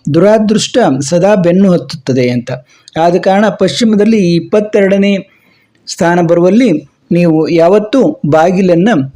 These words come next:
ಇಡಬಾರದು. ಇನ್ನು ಇಪ್ಪತ್ತ್ಮೂರನೇದು ನೋಡಿ, ಇಪ್ಪತ್ತ್ಮೂರನೇದು ಶೇ-, ಶೋಷ ಅಂತ. ಇಲ್ಲಿ ನೋಡಿ, ಈ ಶಕ್ತಿಯ ಹೆಸರು ಶೋಷ. ಈ ಶೋಷ ಶಕ್ತಿ ಬರುವ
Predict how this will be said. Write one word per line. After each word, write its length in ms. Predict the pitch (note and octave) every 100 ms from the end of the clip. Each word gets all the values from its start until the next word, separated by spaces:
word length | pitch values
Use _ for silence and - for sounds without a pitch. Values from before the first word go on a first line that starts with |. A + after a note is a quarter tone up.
| -
ಇಡಬಾರದು. 840 | D#3+ D#3+ F3 E3+ C3+ B2 B2 A#2 A#2 _ _ _ _ _ _
ಇನ್ನು 500 | A3 B3+ F#3 E3 - _ -
ಇಪ್ಪತ್ತ್ಮೂರನೇದು 840 | F#3+ - B3 - G3+ G#3+ G#3 G3+ D#3
ನೋಡಿ, 260 | D3 A#2+ A#2 _ - F3+
ಇಪ್ಪತ್ತ್ಮೂರನೇದು 1200 | F3 A#3 A3+ A3 G#3 G3 G3+ G3 F#3 C4 D3+ - - - - _
ಶೇ-, 380 | - G3 G3+ D#3+ - _ _ -
ಶೋಷ 520 | - G#3 B3 B3 -
ಅಂತ. 420 | F3 C#3 B2 A#2 C3+ - _ _ _ _ -
ಇಲ್ಲಿ 180 | D#3+ E3
ನೋಡಿ, 200 | D#3 C#3+
ಈ 400 | D#3+ F3+ F3+ - _ _ -
ಶಕ್ತಿಯ 440 | - F3+ F3 A3 G3
ಹೆಸರು 600 | D#3+ F#3 A3+ A#3+ E3+ - _
ಶೋಷ. 440 | - F#3+ G3+ F#3+ E3 B2+ B2+ - _ _ _ _
ಈ 340 | F#3+ G3 F3 - -
ಶೋಷ 400 | - G3 A#3+ B3+
ಶಕ್ತಿ 320 | B3+ G#3+ -
ಬರುವ 300 | F#3 F#3 F#3